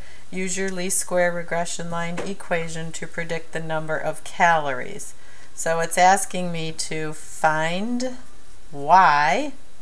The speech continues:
calories, when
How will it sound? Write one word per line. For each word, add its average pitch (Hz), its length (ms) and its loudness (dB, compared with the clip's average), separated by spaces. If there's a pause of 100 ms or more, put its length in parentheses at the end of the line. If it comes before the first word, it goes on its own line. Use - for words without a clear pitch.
calories, 156 840 2 (560)
when 196 880 2